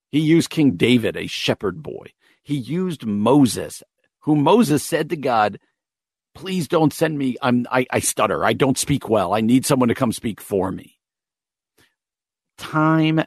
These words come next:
after time after time, it's not just that God uses and works through the least likely people. It's also, it seems to be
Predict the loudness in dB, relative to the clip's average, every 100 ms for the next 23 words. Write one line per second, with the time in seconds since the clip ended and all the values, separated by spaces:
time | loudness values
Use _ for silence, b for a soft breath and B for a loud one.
0 | _ -10 -10 -16 _ -2 0 2 0 -2
1 | -4 _ -10 -10 -12 -16 -6 -4 -4 -8
2 | -16 -20 -20 b b -8 -8 -2 -2 -2
3 | -8 -6 -2 -2 -4 -16 -10 -10 -10 -6
4 | -2 -2 -4 -12 -10 -10 -8 -8 -10 -14
5 | -12 -12 -10 -6 -4 -6 -12 -8 -4 -2
6 | -2 -4 -6 b _ -6 -4 -4 -6 -6
7 | -4 -6 -8 -8 -6 -10 -10 -10 -6 -2
8 | -2 -2 -2 0 0 -6 -6 -8 -10